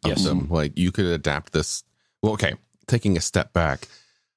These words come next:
Speaker 1: What the Gestalt is, dear listener, is it is a set of powers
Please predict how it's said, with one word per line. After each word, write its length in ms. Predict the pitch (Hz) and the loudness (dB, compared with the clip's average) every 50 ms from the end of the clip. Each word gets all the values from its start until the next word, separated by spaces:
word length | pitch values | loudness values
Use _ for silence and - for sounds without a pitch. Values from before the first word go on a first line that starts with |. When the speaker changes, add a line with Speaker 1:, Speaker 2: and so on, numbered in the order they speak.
| _ _ _ | _ _ _
Speaker 1:
What 240 | 95 101 123 - 127 | 0 0 0 0 0
the 80 | 147 | 0
Gestalt 540 | 117 117 110 107 - - - 110 104 104 - | 0 2 0 0 0 0 0 0 0 0 0
is, 260 | 147 147 143 120 104 | -2 -2 0 -2 -4
dear 220 | 82 104 98 92 92 | -2 0 0 0 2
listener, 480 | 90 90 90 - - 87 87 90 90 - | 2 0 0 0 0 0 0 0 0 0
is 160 | - 87 82 | -2 -2 0
it 100 | 101 98 | 0 0
is 160 | 101 95 85 - | 0 -2 -2 -2
a 300 | - 85 90 90 85 87 - | -2 -2 0 0 0 -2 -4
set 380 | - - - - - 98 - - - | -6 -6 -4 -2 -2 -2 -2 -2 -2
of 240 | 82 80 - - _ | -4 -4 -4 -6 _
powers 800 | - - 107 107 104 95 98 101 98 98 98 95 - - - - | -4 -2 0 0 0 2 2 2 2 2 0 0 -2 -4 -8 -10